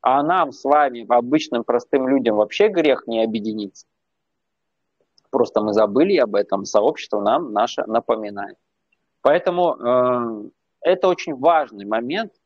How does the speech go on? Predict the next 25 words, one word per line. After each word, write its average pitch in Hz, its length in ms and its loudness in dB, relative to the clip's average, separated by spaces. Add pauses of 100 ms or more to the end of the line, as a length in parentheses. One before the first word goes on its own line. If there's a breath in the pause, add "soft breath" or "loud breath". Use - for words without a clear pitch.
(120)
что - 260 -2
через 151 480 0
объединение 127 800 -2
мы 104 120 -12
можем 202 360 0 (400)
создать 110 400 0 (100)
что-то - 280 -2
большее. 117 440 0
И - 20 4
это 165 160 0
показывает 135 520 -2
двенадцатилетний 127 760 -2
опыт 127 260 -2
развития 110 400 0
нашего 110 240 -2
сообщества. 107 380 0
Я 143 100 6
уже 147 160 -2
семь 214 320 2
лет 190 280 0
наблюдаю 117 560 2
за 104 120 -6
этим, 110 340 -6 (260)
эволюция 135 540 2
сообщества, 143 540 -2